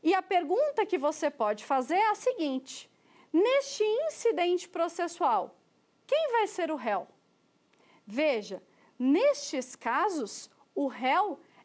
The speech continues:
é o próprio juiz de direito, que é aquela pessoa que está sendo apontada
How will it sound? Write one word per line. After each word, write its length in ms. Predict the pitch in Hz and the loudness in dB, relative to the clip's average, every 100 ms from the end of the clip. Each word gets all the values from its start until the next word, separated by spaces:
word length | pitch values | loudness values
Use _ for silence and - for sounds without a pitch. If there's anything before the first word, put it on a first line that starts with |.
| - | -4
é 120 | 294 | 0
o 140 | 294 | 0
próprio 720 | 285 - 339 480 539 466 466 427 | -2 -4 0 2 0 2 4 4
juiz 440 | 381 294 277 247 | 2 2 0 -2
de 140 | 254 | -4
direito, 640 | 226 262 247 285 392 - - _ _ _ _ _ | -4 0 0 0 -2 -10 -20 _ _ _ _ _
que 120 | 480 | 0
é 120 | 480 | 0
aquela 360 | 453 311 262 269 | -2 -2 0 0
pessoa 600 | 302 302 - 302 320 427 - _ _ | -2 -4 0 0 0 -4 -14 _ _
que 100 | 392 | -2
está 300 | 403 427 359 | 0 0 0
sendo 500 | - - 427 494 359 | -2 -4 -4 0 2
apontada 1000 | 302 302 294 262 240 277 339 415 226 175 | 0 2 -2 -2 -4 0 0 0 -2 -4